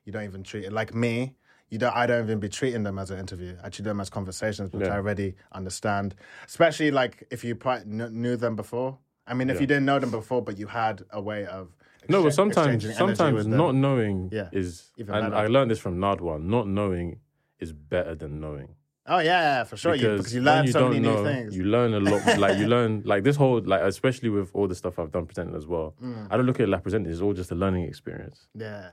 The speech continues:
Speaker 2: Everything is just a learning experience. You're just soaking shit up.
Speaker 1: Yeah.
Speaker 2: Um,
Speaker 1: For real, man.
Speaker 2: So it's like, Oh, okay, you're
Speaker 1: Conversation.
Speaker 2: presenting in here. I'm,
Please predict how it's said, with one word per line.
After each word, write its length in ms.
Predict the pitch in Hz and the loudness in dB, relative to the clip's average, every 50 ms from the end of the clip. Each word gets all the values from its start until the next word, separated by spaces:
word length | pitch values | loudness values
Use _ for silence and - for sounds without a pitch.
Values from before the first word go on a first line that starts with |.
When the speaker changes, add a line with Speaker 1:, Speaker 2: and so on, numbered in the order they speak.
| _ - | _ -2
Speaker 2:
Everything 300 | 110 110 101 - 104 92 | -2 -2 -2 -4 -4 -4
is 100 | 87 80 | -4 -4
just 140 | 90 87 - 85 | -6 -8 -10 -8
a 40 | |
learning 280 | 82 87 90 85 78 76 | -8 -6 -6 -6 -8 -10
experience. 340 | 78 - - 76 71 76 - | -14 -14 -14 -16 -16 -14 -12
You're 80 | 85 82 | -10 -8
just 280 | 90 90 87 - - | -8 -8 -8 -10 -10
soaking 300 | - 95 87 80 - 85 | -6 -6 -6 -6 -8 -12
shit 220 | 82 - - - - | -12 -12 -14 -12 -10
up. 220 | - 80 - - _ _ _ _ _ | -10 -12 -12 -14 _ _ _ _ _
Speaker 1:
Yeah. 340 | - 110 110 104 95 90 92 87 _ _ _ _ _ _ _ _ | -14 -14 -12 -12 -14 -16 -20 -20 _ _ _ _ _ _ _ _
Speaker 2:
Um, 220 | - 90 90 90 90 | -4 -2 -2 -2 -2
Speaker 1:
For 60 | 87 | -4
real, 440 | 82 131 143 147 147 139 127 113 101 | -8 -10 -10 -10 -8 -8 -8 -10 -12
man. 540 | 98 92 87 85 85 87 92 101 104 113 _ _ _ _ _ _ _ _ _ _ _ - _ | -14 -18 -18 -20 -20 -20 -20 -20 -20 -20 _ _ _ _ _ _ _ _ _ _ _ -20 _
Speaker 2:
So 120 | - 104 101 | -8 -6 -4
it's 120 | 95 90 98 | -4 -2 -2
like, 120 | 95 90 | -2 0
Oh, 60 | 95 101 98 | 0 0 0
okay, 60 | 92 | 0
you're 140 | 90 85 101 | 0 -2 -4
Speaker 1:
Conversation. 360 | - - 98 92 87 92 95 | -4 -2 -2 -2 0 -2 -4
Speaker 2:
presenting 360 | 87 - 98 98 101 98 95 92 | -4 -2 -2 -2 0 0 0 0
in 80 | 92 90 | 0 0
here. 420 | 87 87 90 90 87 90 85 87 - - _ _ _ _ _ _ _ _ _ _ _ _ | 0 0 0 0 -2 -2 -4 -8 -12 -18 _ _ _ _ _ _ _ _ _ _ _ _
I'm, 240 | 95 90 87 82 78 | -12 -12 -12 -12 -14